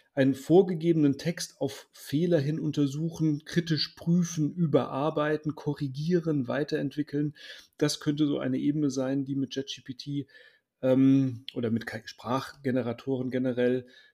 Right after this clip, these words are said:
eben, ähm, ja, durchgeführt werden könnte. Dann,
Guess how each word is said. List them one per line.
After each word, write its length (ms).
eben, 640
ähm, 560
ja, 120
durchgeführt 600
werden 200
könnte. 360
Dann, 340